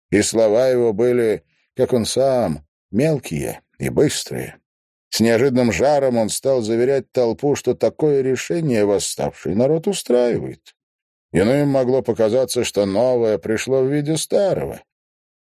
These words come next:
Но уже тогда было ясно, что это не так, совсем не так. Многие в толпе плакали. Те, прежде всего,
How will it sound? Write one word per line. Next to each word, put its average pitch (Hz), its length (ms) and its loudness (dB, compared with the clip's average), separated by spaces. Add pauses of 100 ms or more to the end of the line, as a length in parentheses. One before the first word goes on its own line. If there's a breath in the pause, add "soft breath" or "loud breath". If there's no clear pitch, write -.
Но 247 160 4
уже 220 200 2
тогда 196 460 0
было 175 200 0
ясно, 147 580 -2
что - 180 -2
это 151 220 0
не 139 140 0
так, 123 540 0 (460)
совсем 87 640 -2
не 120 120 2
так. 92 360 0 (640)
Многие 165 400 0
в - 80 -16
толпе - 400 -4
плакали. 135 840 -2 (640)
Те, 202 260 4
прежде 147 420 2
всего, 127 540 0